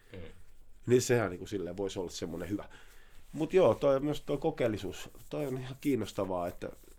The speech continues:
Speaker 2: sä tuet mua. Ehkä jos sä voisit tuottaa sen, niin se olisi mahtavaa. Eikä toi muutama muu tuottaja, ketä mä tunnen. Koska siis ne on silleen töissä vaan jossain Universalilla ja Sonylla ja
Speaker 1: Mm.
Speaker 2: muualla. Ja sit kun mä rupean niitten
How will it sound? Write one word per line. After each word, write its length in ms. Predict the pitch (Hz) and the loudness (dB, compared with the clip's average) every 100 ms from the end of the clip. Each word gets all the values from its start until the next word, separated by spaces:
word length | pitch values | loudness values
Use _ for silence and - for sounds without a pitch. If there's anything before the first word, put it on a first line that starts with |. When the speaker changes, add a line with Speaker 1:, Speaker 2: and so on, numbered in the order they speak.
| - - | -20 -10
Speaker 2:
sä 280 | - 110 98 | -2 -2 0
tuet 320 | 113 104 - | 0 -2 -2
mua. 200 | 101 101 117 - | -6 -6 -6 -6
Ehkä 240 | - 156 147 | -6 -4 -4
jos 160 | 147 | -4
sä 100 | 151 | -2
voisit 220 | 151 - - | -4 -4 -6
tuottaa 460 | 143 - - - - | -4 -4 -8 -16 -14
sen, 160 | - | -14
niin 100 | - - | -14 -14
se 20 | |
olisi 140 | - 107 | -12 -10
mahtavaa. 420 | - - - - - | -10 -10 -12 -12 -2
Eikä 240 | 117 113 | 0 0
toi 360 | 110 104 98 95 - - - - | -2 -2 -2 -4 -10 -16 -14 -8
muutama 400 | 107 104 98 95 | -4 -4 -4 -4
muu 180 | 104 98 | -2 -4
tuottaja, 420 | 113 - - - | -6 -14 -12 -12
ketä 260 | - 82 82 | -10 -10 -10
mä 180 | 78 71 | -12 -10
tunnen. 340 | 101 82 76 - - - - - | -8 -8 -8 -10 -14 -16 -16 -10
Koska 240 | 98 - 101 | -10 -6 -4
siis 200 | 107 101 | -4 0
ne 140 | 107 | 2
on 140 | 101 | 2
silleen 300 | 101 87 92 - | 0 -2 -4 0
töissä 400 | 104 95 - 78 | 0 0 -4 -6
vaan 140 | 82 | -4
jossain 460 | 90 - 78 76 - - - - | -4 -4 -6 -8 -12 -16 -18 -10
Universalilla 800 | 120 104 98 92 87 90 90 90 | -6 -2 -2 -2 -6 -6 -4 -4
ja 60 | 87 | -6
Sonylla 540 | - 90 87 82 82 | -6 -6 -6 -10 -10
ja 240 | 76 76 - - - - - | -10 -12 -14 -16 -20 -18 -10
Speaker 1:
Mm. 80 | 95 | -6
Speaker 2:
muualla. 400 | 95 92 80 69 | -4 -4 -4 -6
Ja 100 | 98 | -6
sit 200 | - - | -8 -6
kun 120 | 98 | -2
mä 100 | 95 | -2
rupean 280 | 85 104 104 | 0 0 0
niitten 340 | 107 - | -2 -4